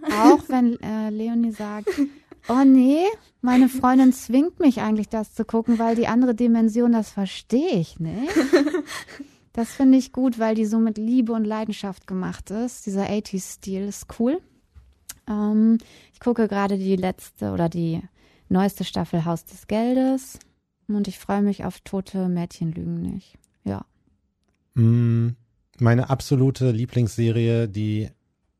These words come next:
Speaker 3: bisher k-, niemand, ge-, obwohl, nee, es gibt mehrere. Dexter. Dexter, kennt ihr die?
Speaker 2: Nee.
Speaker 3: Okay.
Speaker 1: Der mordet die ganze Zeit rum.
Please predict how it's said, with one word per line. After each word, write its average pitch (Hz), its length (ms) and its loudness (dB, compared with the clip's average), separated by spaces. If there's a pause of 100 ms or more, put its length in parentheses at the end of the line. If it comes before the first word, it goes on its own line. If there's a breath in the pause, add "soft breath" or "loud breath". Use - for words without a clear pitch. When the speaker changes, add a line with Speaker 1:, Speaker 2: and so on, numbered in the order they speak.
(120)
Speaker 3:
bisher 123 440 0
k-, - 160 -18
niemand, 143 380 2
ge-, 135 180 -2
obwohl, 135 260 0
nee, 139 140 2
es - 100 -2
gibt - 160 -4
mehrere. 107 240 2 (400 loud breath)
Dexter. 175 580 2 (880)
Dexter, 135 360 0
kennt 131 220 2
ihr 143 60 2
die? 143 200 -2 (420)
Speaker 2:
Nee. 226 60 -14 (300)
Speaker 3:
Okay. 104 280 -4 (280 loud breath)
Speaker 1:
Der 185 180 2
mordet 190 460 2
die 175 80 0
ganze 170 260 -2
Zeit 160 200 -4
rum. 156 420 -2